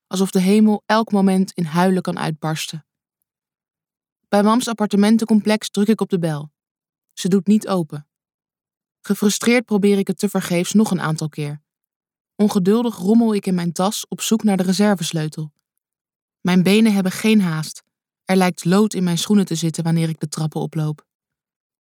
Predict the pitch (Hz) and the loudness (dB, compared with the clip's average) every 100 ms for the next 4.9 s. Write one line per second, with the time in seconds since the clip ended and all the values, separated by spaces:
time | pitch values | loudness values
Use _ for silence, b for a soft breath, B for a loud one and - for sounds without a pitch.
0 | _ - 190 196 220 - 208 214 208 202 | _ 0 2 4 2 -2 0 2 2 0
1 | 202 196 202 214 - _ 202 190 190 180 | 0 2 2 0 -8 _ 0 2 2 0
2 | 165 160 151 151 156 _ _ _ _ _ | 0 -2 -4 -6 -10 _ _ _ _ _
3 | _ _ - 190 208 208 202 190 190 185 | _ _ -2 0 2 0 2 0 0 0
4 | 180 180 175 170 156 151 151 156 | 2 0 -2 -2 -2 -6 -6 -8